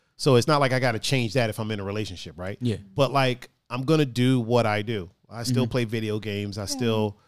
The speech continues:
Speaker 1: I like to be able to just do what I wanna do when I wanna do it. You know what I mean? I
Speaker 2: Yeah.
Speaker 1: ain't, I, I don't,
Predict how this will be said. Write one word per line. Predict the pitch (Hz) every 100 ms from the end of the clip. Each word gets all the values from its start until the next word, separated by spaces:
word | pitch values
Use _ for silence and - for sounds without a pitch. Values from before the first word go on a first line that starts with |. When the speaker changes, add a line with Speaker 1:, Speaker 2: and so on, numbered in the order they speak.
| _ _ _ _ -
Speaker 1:
I | 147
like | 190 185
to | 160
be | 135 147
able | 139
to | 123
just | 117 104 101
do | 92 123
what | 117
I | 113
wanna | 113 113 104
do | 113
when | 110 110
I | 104
wanna | 101 98
do | 90 101
it. | 80 -
You | 98
know | 107
what | 101
I | 98
mean? | 98 98
I | 110
Speaker 2:
Yeah. | 135
Speaker 1:
ain't, | 123 -
I, | 117 -
I | 104
don't, | 120